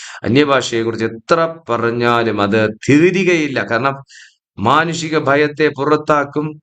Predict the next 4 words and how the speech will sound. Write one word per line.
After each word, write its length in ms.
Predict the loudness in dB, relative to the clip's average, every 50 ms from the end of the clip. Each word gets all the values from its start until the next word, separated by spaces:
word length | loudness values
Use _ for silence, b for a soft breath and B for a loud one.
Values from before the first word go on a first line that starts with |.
| _ _ -2
ക്രിസ്തുവിൽ 560 | 0 0 0 0 0 -2 0 0 0 -2 -2
ധൈര്യപ്പെടുവാൻ 680 | -2 0 0 0 0 -2 -2 0 0 2 2 2 2
നമ്മെ 240 | 2 0 0 -2 -2
സഹായിക്കും. 580 | -2 0 -2 -2 -2 -4 -6 -8 -10 -16 -20